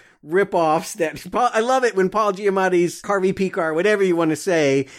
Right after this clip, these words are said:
whenever this incarnation of his friend gets to see Revenge of the Nerds, he's like, "Oh, it's Hollywood crap.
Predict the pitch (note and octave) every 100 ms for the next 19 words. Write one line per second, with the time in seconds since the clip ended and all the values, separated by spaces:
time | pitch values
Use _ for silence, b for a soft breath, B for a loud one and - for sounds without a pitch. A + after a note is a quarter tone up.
0 | B E3+ F#3 F#3+ F#3+ G3 G3+ G3+ F#3 -
1 | F#3+ E3+ F#3+ F3+ F3+ F3+ F3+ D#3+ D3+ C#3+
2 | C#3+ D3 C3+ - F3+ E3 D3+ C#3+ E3 -
3 | C#3 F#3+ F3+ D#3 D#3 C#3 C3 B2+ B2+ B2+
4 | B2+ C#3 C#3 - G#3+ A3 F3+ E3 F#3+ F#3+
5 | F#3 D#3 - F#3+ F#3 E3 -